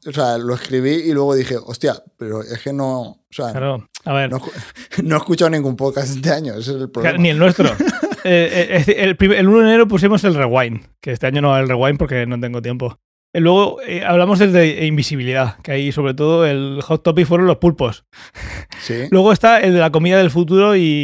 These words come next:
Speaker 2: y cuan-, y el aterrizaje en Telegram y Twitch.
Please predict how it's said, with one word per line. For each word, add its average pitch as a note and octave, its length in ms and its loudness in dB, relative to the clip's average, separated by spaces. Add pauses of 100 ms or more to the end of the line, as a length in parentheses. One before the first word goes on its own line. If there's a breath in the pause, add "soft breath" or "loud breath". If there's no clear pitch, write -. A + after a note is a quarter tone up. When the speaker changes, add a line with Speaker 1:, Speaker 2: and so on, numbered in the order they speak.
(340)
Speaker 2:
y C3 480 -8
cuan-, C#3 320 -2
y D3+ 120 0
el C#3+ 60 0
aterrizaje C#3+ 460 -2
en D#3+ 80 2
Telegram F3 340 4
y E3 80 0
Twitch. D3+ 340 -2